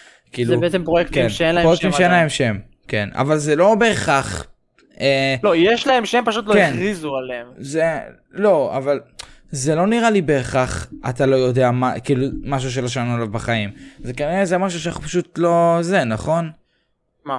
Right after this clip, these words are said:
Speaker 1: רגע, זה משהו, זה, זה משהו שלא שמענו עליו בחיים, או שזה
Speaker 2: לא, לא.
Speaker 1: פשוט, נגיד,
Speaker 2: זהו,
Speaker 1: סתם,
Speaker 2: ש-, זה משהו
Speaker 1: זה
Speaker 2: שלא שמענו עליו בחיים, שעוד לא אמרו מהו.
Speaker 1: אה.
Speaker 2: יכול להיות, יכולים להגיד לך דדפול שלוש, אף אחד לא הכריז על דדפול שלוש עדיין.
Speaker 1: Mm.
Speaker 2: אבל פשוט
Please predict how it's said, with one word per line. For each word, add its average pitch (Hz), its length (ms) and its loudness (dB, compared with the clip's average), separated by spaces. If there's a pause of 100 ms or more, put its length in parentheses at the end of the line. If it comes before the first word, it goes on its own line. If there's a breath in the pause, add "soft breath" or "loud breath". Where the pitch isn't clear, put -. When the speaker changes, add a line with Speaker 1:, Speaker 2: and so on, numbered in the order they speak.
(720)
Speaker 1:
רגע, 160 240 2
זה 131 140 0
משהו, 175 300 0
זה, 127 260 0
זה 117 180 -2
משהו 147 260 -4
שלא 147 140 -2
שמענו 139 340 -4
עליו 120 200 0
בחיים, 120 600 2 (420 soft breath)
או 143 120 2
שזה 151 120 0
Speaker 2:
לא, 208 140 4
לא. 233 140 4
Speaker 1:
פשוט, - 400 -2 (280)
נגיד, 147 240 -2
Speaker 2:
זהו, 147 320 0
Speaker 1:
סתם, - 0 -
Speaker 2:
ש-, 160 300 -4
זה 165 100 -2
משהו 151 220 0
Speaker 1:
זה 143 60 -2
Speaker 2:
שלא 180 200 0
שמענו 175 340 -4
עליו 156 220 0
בחיים, 156 260 -6
שעוד 151 260 -6
לא 175 100 -2
אמרו 156 400 -8
מהו. 143 500 -2 (260 soft breath)
Speaker 1:
אה. 117 100 -8
Speaker 2:
יכול 165 160 2
להיות, 175 120 0 (300)
יכולים 170 200 0
להגיד 175 160 0
לך 180 100 -2
דדפול 180 340 -4
שלוש, 175 320 0
אף 147 180 -2
אחד 247 160 0
לא 190 100 -2
הכריז 160 220 -6
על 147 120 -2
דדפול 160 260 -4
שלוש 180 340 -6
עדיין. 135 340 -8
Speaker 1:
Mm. 151 400 -8
Speaker 2:
אבל 139 200 -6
פשוט 127 180 -4